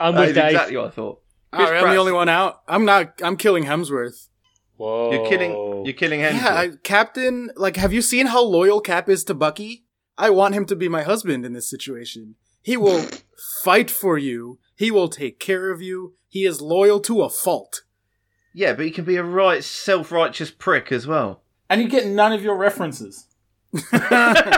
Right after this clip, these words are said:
Speaker 3: No, I can
Speaker 1: Yeah.
Speaker 3: touch him everything.
Speaker 1: This is true, Oscar. You're all pop culture and it's just fucked.
Speaker 3: Well, this is, like, my journey. This is his journey of discovery. I, I, like, I can take him through everything.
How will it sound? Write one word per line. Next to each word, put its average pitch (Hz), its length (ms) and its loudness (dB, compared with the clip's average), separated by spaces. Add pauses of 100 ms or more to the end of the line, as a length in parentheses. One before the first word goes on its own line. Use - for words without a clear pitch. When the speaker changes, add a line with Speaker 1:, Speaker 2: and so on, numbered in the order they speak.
(320)
Speaker 3:
No, 302 220 6
I 214 100 6
can 208 140 -2
Speaker 1:
Yeah. 185 140 6
Speaker 3:
touch 190 220 4
him 247 160 0
everything. 160 800 -2
Speaker 1:
This 226 200 2
is 262 120 0
true, 254 260 4
Oscar. 185 280 2
You're 220 260 6
all 220 280 4
pop 214 320 0
culture 196 500 2
and 135 160 -2
it's 147 180 -2
just 151 300 -2
fucked. 170 220 2
Speaker 3:
Well, 190 180 2
this 170 260 -8
is, 160 160 -10
like, 165 220 -4
my 175 140 -2
journey. 185 360 -4
This 170 240 -8
is 165 120 -6
his 175 140 -8
journey 180 320 -2
of 175 100 -6
discovery. 196 540 -2
I, 151 220 -4
I, 160 220 -4 (380)
like, 165 280 -6
I 160 120 -8
can 170 180 -8
take 190 260 -4
him 180 120 -2
through 180 280 -2
everything. - 460 -10